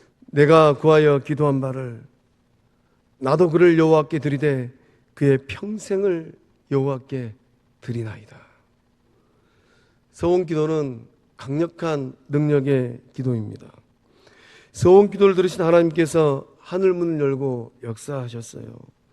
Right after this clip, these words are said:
오늘 한나와 동일한 심정으로 기도하실 때 하늘 문을 열고 응답하시는 생명의 구주, 전능하신 하나님을 만나는 은혜의 삶들 다 되실 줄로 믿습니다. 응답의 역사가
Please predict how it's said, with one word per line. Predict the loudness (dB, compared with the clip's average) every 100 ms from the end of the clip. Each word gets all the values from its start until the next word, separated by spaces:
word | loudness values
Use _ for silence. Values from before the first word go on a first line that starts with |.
| _ _ _ _ _ _ _
오늘 | 2 4 4
한나와 | 2 4 6 6
동일한 | 4 2 4 2
심정으로 | 0 -4 -2 0 -2 -6
기도하실 | -10 -10 -10 -10 -14
때 | -14 -16 -18 _ _ _ _ _ -20
하늘 | -2 2 6
문을 | 6 6 6
열고 | 6 4
응답하시는 | 2 2 0 -6 -6 -4 -4 -6 -12 _ _ _ _
생명의 | -12 -6 -2 2 2 2
구주, | -4 -6 -6 -6 -12 _ _ _
전능하신 | -6 0 2 2 0 -4 -6
하나님을 | -6 -4 -4 -4 -4
만나는 | -4 -4 -4 -6 -6 -12 _ _ -8
은혜의 | 0 0 0
삶들 | -2 -4 -2 -2 -4 _ _ _
다 | -6 -4
되실 | -6 -8
줄로 | -8 -6 -6 -8 -12 -18 -10
믿습니다. | -10 -6 -6 -8 -12 -18 _ _ _ _ _ _ _ _ _ -2
응답의 | 2 4 6 6
역사가 | 4 2 2 2 2 -2